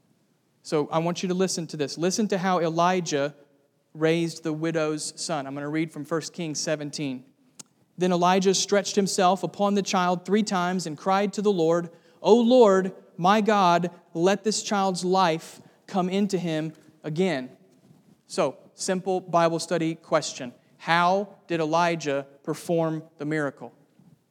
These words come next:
He prayed. He prayed, and God answered him. Now, listen again to Jesus' miracle. Verse fourteen, "And Jesus said, 'Young man,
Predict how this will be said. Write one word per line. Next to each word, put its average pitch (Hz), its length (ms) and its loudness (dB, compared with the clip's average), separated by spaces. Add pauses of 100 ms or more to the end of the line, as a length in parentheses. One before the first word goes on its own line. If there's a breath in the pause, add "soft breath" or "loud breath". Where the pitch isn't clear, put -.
(280)
He 170 120 -8
prayed. 175 380 -4 (1300)
He 165 100 -12
prayed, 170 480 -2 (160)
and 147 160 -6
God 151 320 2 (100)
answered 190 380 -4
him. 123 180 -20 (840)
Now, 139 220 -6 (240)
listen 151 300 -4
again 151 400 -4
to - 100 -10
Jesus' 160 720 -2 (160)
miracle. 127 440 -10 (1300 soft breath)
Verse - 180 -8
fourteen, 156 520 -4 (320)
"And 151 160 -4
Jesus 254 380 2
said, 160 480 0 (400)
'Young 190 300 0
man, 151 360 -4